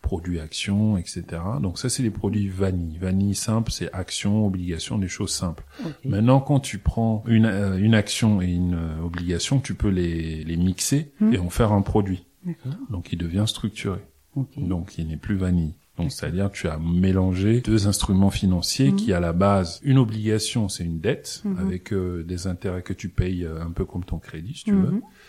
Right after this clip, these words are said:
Speaker 1: Et une action, c'est un droit de propriété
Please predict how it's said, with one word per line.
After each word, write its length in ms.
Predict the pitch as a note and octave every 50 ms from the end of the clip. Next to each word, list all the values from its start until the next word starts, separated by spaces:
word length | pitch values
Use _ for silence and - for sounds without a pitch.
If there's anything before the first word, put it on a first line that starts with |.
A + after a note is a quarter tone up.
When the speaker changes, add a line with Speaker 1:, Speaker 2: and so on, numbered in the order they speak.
| - - _ _ _ _ -
Speaker 1:
Et 80 | C#3+ A2+
une 180 | A2 A2 A2+
action, 560 | A2 G#2+ G#2 - - - A#2 A2 A2 A2 G#2
c'est 300 | G2 - - - F#2 F2
un 180 | F2 E2+ F2 F2
droit 220 | F2 F#2 G2 A2+
de 60 | G#2+ -
propriété 800 | - - G2 E2 - - G2 F2+ F2 - - C3 C#3 D#3 D3